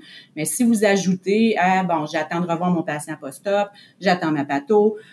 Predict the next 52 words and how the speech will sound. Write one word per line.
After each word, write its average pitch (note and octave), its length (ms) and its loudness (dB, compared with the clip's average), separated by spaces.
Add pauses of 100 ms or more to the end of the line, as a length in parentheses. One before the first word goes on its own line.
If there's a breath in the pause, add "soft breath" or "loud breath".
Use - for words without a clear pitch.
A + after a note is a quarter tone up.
(100)
j'attends A#3+ 400 6
mon F#3 140 4
D E3 140 0
P E3+ 160 0
Y D3+ 340 -2
D, G#3+ 220 2
on D#3 240 2
ajoute F#3 340 2
des E3 160 2
délais D#3+ 400 0
à D#3+ 80 0
chaque E3 280 -6
fois. A3 260 -2
Donc, E3+ 280 -4
quand G#3 160 -2
mon F#3 160 2
patient E3 300 -4
arrive F3+ 400 -2
déjà F#3 320 -2
dans F3+ 140 -4
le D#3 60 -4
bureau E3 380 -4
en D3+ 200 -4
oncologie D#3 580 -4
avec D3+ 240 -4
le D#3 80 -4
D D3 140 -6
P E3+ 120 -8
Y D3+ 300 -6
D F#3+ 120 -6
qui D#3+ 200 -2
est C#3+ 40 2
fait F#3 220 -4
puis - 120 -12
que C#3+ 100 -4
je C#3+ 80 -6
sais F3 180 -4
que E3 460 -6
le C3+ 60 -16
résultat D3 340 -8
est E3+ 80 -10
correct, D#3 420 -8
ben, D3 140 -12
je - 140 -12
peux G#3 100 0
en D#3+ 80 -2
théorie D#3 360 -6
commencer D#3 420 -8
le E3+ 100 -2
lendemain D#3+ 400 0
ma D#3+ 100 -8
chimiothérapie. C#3+ 800 -14